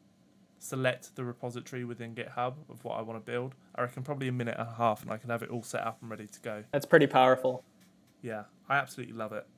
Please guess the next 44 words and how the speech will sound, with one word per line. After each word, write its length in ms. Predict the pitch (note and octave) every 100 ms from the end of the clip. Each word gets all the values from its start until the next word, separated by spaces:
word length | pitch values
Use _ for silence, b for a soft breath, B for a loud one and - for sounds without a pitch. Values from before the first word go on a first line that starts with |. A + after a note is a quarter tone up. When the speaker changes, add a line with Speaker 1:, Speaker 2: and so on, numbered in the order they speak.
| - C#3
Speaker 2:
Sounds 280 | C#3 C#3 C3+
Speaker 1:
Well 240 | C3+ C3+
Speaker 2:
great. 100 | B2
Speaker 1:
worth 220 | A2 G#2+
it. 160 | A2 G#2+ - - _ _ _ _ _ -
Speaker 2:
Great. 340 | A3 G3+ -
Well, 280 | D#3+ F3 E3+
if 120 | E3+
you're 100 | F3+
interested 400 | F#3+ F#3+ F#3 G3
about, 400 | F3+ E3 D#3+ - - _ _
uh, 440 | D#3+ D3+ D3 D3 C#3+
learning 320 | E3 F#3 F3
more 140 | F3
about 220 | E3 D#3
C 240 | - D#3 D3+
I 280 | C#3+ D3+ E3
and, 280 | D#3 C3+ C3
and 140 | C#3+
Bitrise 580 | D3 D#3 D3+ C#3+ D3+ D#3
and 240 | C#3+ C#3 C3
maybe 180 | D3 D3
even 300 | D3 C#3+ D3
V 160 | C#3 C3+
S 240 | C#3 C#3 -
T 120 | C#3
S, 260 | C#3 C#3+ -
Hockey 260 | C3 -
App, 160 | C#3+ -
that 180 | D3 D3
sort 180 | D3+ C#3
of 80 |
thing, 200 | C#3 C#3
you 60 | C#3+
should 180 | C#3 D3
check 240 | D3+ C#3
out 180 | C#3 C#3
our 420 | C3+ C#3 C3 C3 - _ - -
podcast 400 | E3+ E3 C#3+ -
we 140 | C#3+
did 180 | C3+ C3+
on 240 | C3+ C3+
C 240 | B2+ - C#3
I, 380 | C3 B2+ F3+